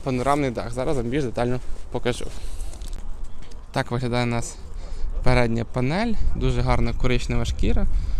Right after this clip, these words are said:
механіка шестиступка, клімат-контроль, задній ряд сидінь у нас має шторки на задньому ряді сидінь. Людина, до речі, власник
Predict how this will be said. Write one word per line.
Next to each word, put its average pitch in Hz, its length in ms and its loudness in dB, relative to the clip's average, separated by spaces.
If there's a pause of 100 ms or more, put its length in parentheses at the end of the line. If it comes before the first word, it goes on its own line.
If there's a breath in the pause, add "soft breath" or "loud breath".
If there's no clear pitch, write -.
(120)
механіка 123 440 2
шестиступка, - 680 2
клімат-контроль, 131 840 -4 (460 loud breath)
задній 127 420 10
ряд - 160 12
сидінь - 360 12
у - 40 10
нас - 200 8 (1200 loud breath)
має 123 300 8
шторки 190 600 10
на 170 100 6
задньому 170 340 6
ряді 160 240 4
сидінь. 156 420 6 (1300 loud breath)
Людина, 120 360 4 (360)
до 120 60 8
речі, 123 240 6
власник - 380 8